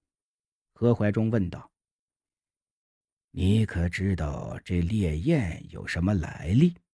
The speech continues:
？”“呃，这我就不知道了，师傅没说过。”“我没说错的话，你师傅应当是神农门的人吧？”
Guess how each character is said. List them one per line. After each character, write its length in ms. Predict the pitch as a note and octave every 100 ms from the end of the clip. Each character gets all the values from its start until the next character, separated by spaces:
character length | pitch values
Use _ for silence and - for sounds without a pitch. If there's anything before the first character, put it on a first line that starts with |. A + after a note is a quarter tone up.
| _ _ _ _ _ _ _ _ -
？”“呃， 100 | F2 D#2 D#2 E2 - -
这 480 | - A#3+ B3 C#3+ - _
我 160 | - G#2
就 120 | G#2
不 140 | G2 A2
知 100 | B2
道 220 | B2+ E2+
了， 160 | - _ _ _ _ -
师 240 | - A3+
傅 140 | G3
没 140 | B2+ E3
说 200 | - G#3
过。 240 | G3+ - _ _ _ _ _ _ _ _ _ _ _ _ _ _ _ -
”“我 260 | F2 G2+
没 260 | G#2 G#2 B2
说 280 | B2 A#2+ C#3
错 260 | - F3+
的 140 | C#3 D#2
话， 580 | C#2+ B1+ A1 G1+ - - _ _
你 340 | C#2+ C#2+ D#2+
师 240 | F2+ - F#2+
傅 280 | E2+ D2+ D2+
应 240 | D#2 F#2
当 200 | E2 F2+
是 140 | E2
神 320 | D2+ - F2 G2
农 180 | A2
门 320 | G2 A#1+ B1 C#3+
的 140 | C3+
人 300 | D#2 - A1+
吧？” 320 | C2+ A#1 -